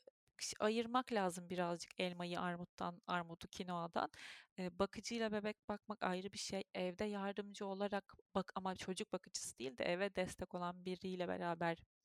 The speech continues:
bebek bakmak ayrı bir şey. Tamamen tek başına bebek bakmak ayrı bir şey. Zor yani. E, he-, her biri zor ama full desteksiz olmak, tek başına bakmak ya da işte böyle hani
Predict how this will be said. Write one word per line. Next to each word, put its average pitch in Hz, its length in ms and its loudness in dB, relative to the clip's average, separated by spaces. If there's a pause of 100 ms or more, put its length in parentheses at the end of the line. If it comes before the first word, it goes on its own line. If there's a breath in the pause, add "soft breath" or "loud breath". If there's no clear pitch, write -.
(540 loud breath)
bebek 175 320 2
bakmak - 380 -8
ayrı 165 220 0
bir - 60 -8
şey. 180 160 -2
Tamamen 214 500 -2
tek - 260 -8
başına 170 240 -2
bebek - 340 -4
bakmak 156 360 -6
ayrı 160 220 0
bir - 120 -12
şey. 190 300 -6 (1160 loud breath)
Zor 208 440 6
yani. 156 320 -4
E, 185 120 -4
he-, 220 180 -4
her 262 320 2
biri 175 160 -2
zor 220 220 0
ama 254 340 -2 (680)
full - 460 -4
desteksiz 202 640 2
olmak, 196 440 -2
tek - 240 -6
başına 190 360 -4
bakmak 208 400 -4
ya 180 120 -4
da - 60 -6
işte - 300 -6
böyle 175 180 -2
hani 175 280 -8